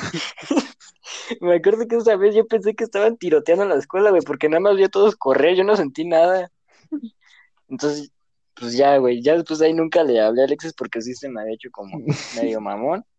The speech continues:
Speaker 2: Si la última vez que le hablé casi me lleva la verga, ¿no?
Speaker 1: Y <laughs> Sí, el día que le hablé tembló. Entonces, eh, ya después conocí primero a Cri-, a
Speaker 2: Ah, yo,
Speaker 1: Cristian bien,
Speaker 2: cuéntalo
Speaker 1: bien.
Speaker 2: bien, yo
Speaker 1: ¿Cómo
Speaker 2: te
Speaker 1: pasó
Speaker 2: caía
Speaker 1: eso? Fue
Speaker 2: mal, tú
Speaker 1: que
Speaker 2: decías que era, yo era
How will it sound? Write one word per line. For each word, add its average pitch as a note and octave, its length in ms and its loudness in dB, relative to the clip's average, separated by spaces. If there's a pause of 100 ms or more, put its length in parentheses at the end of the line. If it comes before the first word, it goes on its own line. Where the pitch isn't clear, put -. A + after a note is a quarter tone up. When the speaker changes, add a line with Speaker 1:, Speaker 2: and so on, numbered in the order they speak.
(1500)
Speaker 2:
Si - 160 -4
la A2+ 80 4
última B2+ 340 2
vez B2 180 0
que A#2+ 100 0
le G2 100 2
hablé G#2 240 0
casi B2+ 260 -4
me G2+ 120 -2
lleva A#2+ 220 0
la G2 280 2
verga, A#2+ 420 -2
¿no? C3+ 100 -6
Speaker 1:
Y G#3 160 -14 (600)
<laughs> - 2250 -2
Sí, G3+ 200 -2 (420)
el D#3 260 -2
día G#3 140 4
que F#3 120 0
le D3 80 4
hablé F#3 180 2
tembló. G3+ 600 2 (600)
Entonces, G3 640 -6 (2000)
eh, C3+ 360 0
ya D3+ 140 4
después F#3+ 240 0
conocí C3 380 -4
primero C3+ 320 -2
a B2+ 60 -4
Cri-, A#2+ 240 -6
a C#3 140 2
Speaker 2:
Ah, D3 80 2
yo, D3 40 2
Speaker 1:
Cristian A#2 280 0
bien, G2 140 -6
Speaker 2:
cuéntalo E3 400 4
Speaker 1:
bien. C#3+ 160 4
Speaker 2:
bien, F3+ 200 2
yo D#3+ 60 -2
Speaker 1:
¿Cómo F3 200 0
Speaker 2:
te - 80 2
Speaker 1:
pasó A#2 160 2
Speaker 2:
caía G#2+ 120 6
Speaker 1:
eso? A#2+ 160 2
Fue A2+ 80 2
Speaker 2:
mal, A#2 160 0
tú B2+ 60 -4
Speaker 1:
que D#3+ 60 2
Speaker 2:
decías C#3 380 2
que B2+ 160 -4
era, G#2+ 160 0
yo G#2+ 160 2
era A2+ 240 2